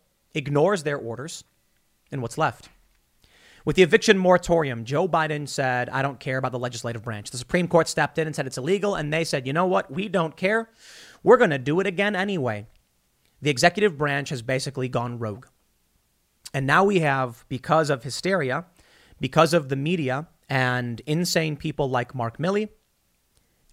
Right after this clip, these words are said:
I don't, I don't see a functioning government. Sorry, it's broken politics. That's what some D O D, uh, uh, officials were saying, right?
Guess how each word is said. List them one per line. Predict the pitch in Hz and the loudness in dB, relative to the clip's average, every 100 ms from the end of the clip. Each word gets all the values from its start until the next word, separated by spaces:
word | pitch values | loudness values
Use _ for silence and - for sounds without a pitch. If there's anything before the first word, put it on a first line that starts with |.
| - | 0
I | 165 | 4
don't, | 247 226 - | 4 2 2
I | 196 | 2
don't | 220 165 | 2 -2
see | 185 | -4
a | 165 | -2
functioning | - 147 - 139 127 | -4 -6 -6 -8 -6
government. | 120 117 107 - _ _ _ _ _ | -6 -6 -12 -16 _ _ _ _ _
Sorry, | 175 147 117 - | 2 2 0 -4
it's | 139 | -4
broken | 123 160 151 120 | 2 2 2 -4
politics. | 151 143 - - | -4 -4 -6 -6
That's | 160 160 | -4 -4
what | 151 | -4
some | 160 143 | -2 -2
D | 131 143 | -4 -4
O | 123 | -2
D, | 143 135 | -2 -4
uh, | 120 | -4
uh, | 113 104 110 | -4 -6 -8
officials | 110 139 131 117 | -6 -4 -4 -6
were | 110 | -6
saying, | - 139 104 | -2 -4 -4
right? | 110 135 | -6 -6